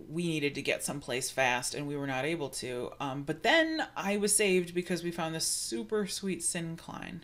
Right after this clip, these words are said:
So if you look here, sometimes students have a hard time identifying this, but here is the syncline that the road kinda cuts right through. It's really sweet.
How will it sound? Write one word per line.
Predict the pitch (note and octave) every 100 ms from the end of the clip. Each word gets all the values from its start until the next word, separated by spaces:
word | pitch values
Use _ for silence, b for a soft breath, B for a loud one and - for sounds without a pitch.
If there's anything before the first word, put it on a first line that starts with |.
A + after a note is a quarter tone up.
| -
So | - D#3+
if | D3+ -
you |
look | F#3 B3
here, | - - E3+ D3+ E3+ - - - - - B B B B B B -
sometimes | - C#4+ C#4
students | - G#3 F#3+
have | E3+
a |
hard | D#3+ E3 D#3+
time | - E3+
identifying | - - - - G2 - -
this, | - F#3 -
but | -
here | - A3 G#3+ E3 D#3 E3 B B B B B B B B
is | - D#3+
the | D#3
syncline | D#3 - D#3 D#3 E3 D3 C#3+ D3 B B
that | D3+
the | D3
road | D3+ C#3+ C#3+
kinda | - C#3+
cuts | - - -
right | D3 - -
through. | - -
It's | F#3+ -
really | - - - F#3
sweet. | - - -